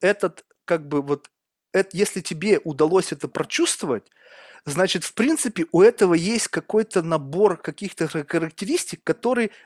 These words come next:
даёт мне это возможным, эту искренность продемонстрировать. Понимаешь? Ну, то есть, э, это же как бы вот я сейчас намеренно продемонстрировал,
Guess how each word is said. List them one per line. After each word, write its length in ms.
даёт 500
мне 160
это 160
возможным, 680
эту 240
искренность 400
продемонстрировать. 840
Понимаешь? 440
Ну, 60
то 60
есть, 160
э, 60
это 220
же 220
как 280
бы 80
вот 200
я 180
сейчас 420
намеренно 540
продемонстрировал, 1000